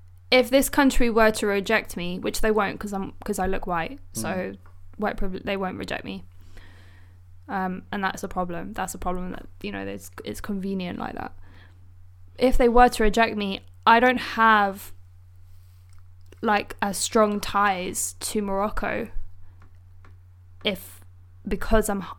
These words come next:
Speaker 1: I'm half Moroccan.
Speaker 2: Mm.
Speaker 1: And I feel like if I was fully one thing, ethnicity-wise, I would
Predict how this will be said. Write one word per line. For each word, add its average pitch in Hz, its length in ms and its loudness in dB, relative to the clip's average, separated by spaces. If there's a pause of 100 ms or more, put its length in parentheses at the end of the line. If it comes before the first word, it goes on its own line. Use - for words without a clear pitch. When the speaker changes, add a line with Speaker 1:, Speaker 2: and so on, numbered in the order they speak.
(100)
Speaker 1:
I'm 196 100 -6
half 196 420 2
Moroccan. 214 540 0
Speaker 2:
Mm. 196 280 -8 (500)
Speaker 1:
And 226 100 2
I 226 80 6
feel 247 260 8
like 214 380 4
if 220 140 0
I 220 100 6
was 220 220 2
fully 247 500 4
one 220 340 2
thing, 190 500 -2 (300)
ethnicity-wise, 202 1000 -2 (1300)
I 226 320 8
would 220 440 2